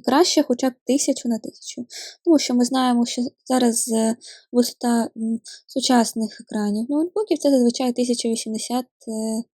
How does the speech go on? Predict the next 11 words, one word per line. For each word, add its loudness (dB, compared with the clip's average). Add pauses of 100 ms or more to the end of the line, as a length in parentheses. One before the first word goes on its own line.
(760)
е, -2
пікселів, -4
а -2
ширина — 4
тисяча 0
дев'ятсот 0
двадцять. -6
І -8
це -2
якраз, 0
е, 0